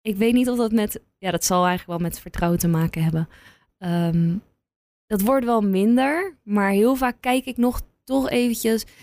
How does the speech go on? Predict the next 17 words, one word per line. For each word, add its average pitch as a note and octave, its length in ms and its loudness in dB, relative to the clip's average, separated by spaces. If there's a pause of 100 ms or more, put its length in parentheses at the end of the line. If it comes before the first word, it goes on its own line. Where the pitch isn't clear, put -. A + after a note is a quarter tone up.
ik A3 80 -6
heb A3 100 0
het G#3+ 100 -4
ook A#3 80 0
met A3 180 0
mijn, G3 360 0
met G3 100 -2
mijn G3 160 -2
collega G#3 420 -2
Lindsay. A#3+ 540 2
Zij A3 180 -2
werk-, G3+ 320 -2
zij, G3+ 320 0
eh, F#3+ 60 2
maakt G3+ 280 2
ook, A3 260 -2
eh, F#3 300 -10